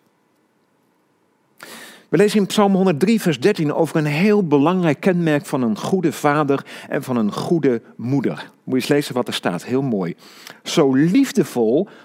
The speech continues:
als een vader is voor zijn kinderen, zo liefdevol is de Heer voor wie hem vrezen." Wat ik zo mooi vind aan deze tekst is dat er een heel direct verband wordt gelegd tussen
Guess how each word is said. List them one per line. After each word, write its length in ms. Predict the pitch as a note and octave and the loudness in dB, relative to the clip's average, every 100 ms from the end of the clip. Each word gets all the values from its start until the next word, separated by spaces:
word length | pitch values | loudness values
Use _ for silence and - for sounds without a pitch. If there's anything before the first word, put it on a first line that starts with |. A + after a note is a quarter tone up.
| - _ _ _ - | -20 _ _ _ 0
als 200 | E3 C3+ | 0 2
een 120 | C#3 | -2
vader 680 | - - A#3 A#3+ F3+ D#3 - | 0 0 2 4 2 0 -2
is 160 | G3+ | -2
voor 220 | - E3+ | 0 0
zijn 180 | D3 C#3 | 0 -4
kinderen, 520 | - A3 E3+ G2+ - - _ _ _ _ _ - - | 0 0 2 -2 -8 -12 _ _ _ _ _ -20 -16
zo 420 | - - A#3+ C4+ | -6 0 2 4
liefdevol 640 | C4 C4 A3+ G#3+ - G#3 G#3 | 4 2 0 -2 0 2 2
is 360 | - D3+ - - | 0 0 -2 -4
de 60 | C3 | -4
Heer 520 | G#2+ D3+ F3+ F3+ F#3 - - | 0 2 2 2 -2 -8 -14
voor 280 | - B2 | -2 -2
wie 280 | A2 E3+ F3+ - - | 0 0 0 -6 -8
hem 360 | B2 D3 C3+ - | -2 -2 -2 -6
vrezen." 720 | - - D3+ C#3 A#2+ - - - _ _ _ _ _ _ _ _ _ _ _ _ _ _ _ _ - - | -16 -8 -2 0 -2 -4 -12 -18 _ _ _ _ _ _ _ _ _ _ _ _ _ _ _ _ -20 -4
Wat 120 | C3+ | -2
ik 60 | B2+ | 0
zo 140 | C3+ | 0
mooi 200 | C#3+ G3 | 2 2
vind 180 | F3+ D#3 | 0 -2
aan 80 | C3 | 0
deze 280 | D#3+ E3 | 0 0
tekst 260 | C#3+ E3+ - | 0 -2 -2
is 100 | D3 | -2
dat 180 | D#3 C#3+ | -2 0
er 60 | |
een 120 | C3 A#2+ | -2 0
heel 320 | D3+ G#3 F3+ | 0 0 2
direct 340 | D3 C#3+ C3+ | 2 0 -2
verband 440 | - G#2 G#2 G3 F#3 | -6 -4 -2 -2 -2
wordt 180 | E3+ | -4
gelegd 300 | - D#3+ D#3 | -2 -2 -2
tussen 340 | - B2+ - | -2 -4 -2